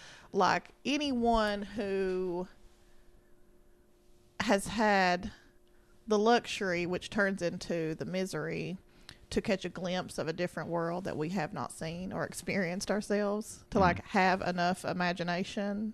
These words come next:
Speaker 1: the patience for that, um, <clears throat> uh, can no-, can never be satisfied <laughs> again. You know,
Speaker 2: Mm.
Speaker 1: like, we can't, like, we can't reach, r-, like, how do we thread the needle of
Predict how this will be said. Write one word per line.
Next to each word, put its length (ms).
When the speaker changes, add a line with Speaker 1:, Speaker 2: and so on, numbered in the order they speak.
Speaker 1:
the 80
patience 600
for 140
that, 580
um, 800
<clears throat> 140
uh, 100
can 280
no-, 200
can 240
never 160
be 120
satisfied 680
<laughs> 0
again. 480
You 120
know, 320
Speaker 2:
Mm. 80
Speaker 1:
like, 180
we 140
can't, 280
like, 200
we 100
can't 320
reach, 580
r-, 240
like, 280
how 260
do 180
we 640
thread 260
the 80
needle 420
of 500